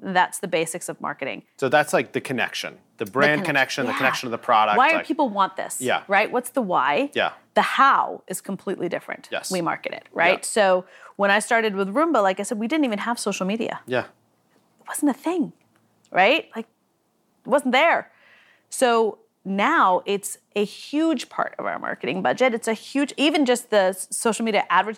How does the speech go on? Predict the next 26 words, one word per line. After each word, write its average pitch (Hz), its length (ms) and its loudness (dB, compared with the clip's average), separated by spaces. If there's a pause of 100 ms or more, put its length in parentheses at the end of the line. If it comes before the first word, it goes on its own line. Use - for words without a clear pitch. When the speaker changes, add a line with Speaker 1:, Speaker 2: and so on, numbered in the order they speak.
Speaker 1:
digital 214 240 0
advertising. 190 600 0 (220)
If - 60 -10
you're 285 100 2
not 370 200 4
advertising 214 560 0
on 160 80 -8
Facebook, - 540 -2
you're 170 100 -10
crazy, - 600 -4 (640)
right? 185 220 4
If 196 120 -6
you 208 60 2
have 196 80 2
a 202 40 -6
consumer 226 460 -2
product, 226 400 0
you 202 100 -6 (260)
have 226 280 0
to 175 100 -6
be 208 240 -8
there, - 360 -8 (380)
right? 196 240 2 (160)
So 214 360 2 (100)
if 233 240 2
you're 220 260 2